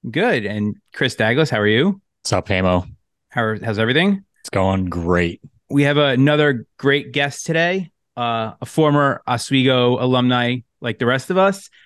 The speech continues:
Speaker 1: former Survivor contest-, contestant, uh, creator and host of the five-time podcast award-winning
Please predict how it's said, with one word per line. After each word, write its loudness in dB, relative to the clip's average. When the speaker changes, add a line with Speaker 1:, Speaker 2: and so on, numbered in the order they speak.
Speaker 1:
former -2
Survivor 0
contest-, -2
contestant, -2
uh, -2
creator -2
and -4
host -4
of -4
the -10
five-time -2
podcast -4
award-winning -2